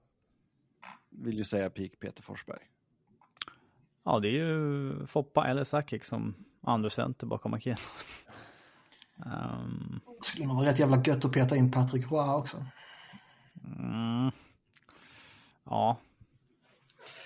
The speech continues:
Speaker 3: Det är lite som vi sa innan, peta in en andra center bakom McKinnon är ju lite sådär lyxvärvning, liksom.
Speaker 1: Mm.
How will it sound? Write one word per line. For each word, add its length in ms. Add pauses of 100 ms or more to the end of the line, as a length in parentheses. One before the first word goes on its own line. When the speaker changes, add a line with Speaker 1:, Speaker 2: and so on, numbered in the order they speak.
(120)
Speaker 3:
Det 80
är 40
lite 140
som 80
vi 60
sa 180
innan, 400
peta 240
in 120
en 100
andra 280
center 260
bakom 400
McKinnon 460
är 60
ju 100
lite 540
sådär 220
lyxvärvning, 840 (200)
liksom. 260
Speaker 1:
Mm. 140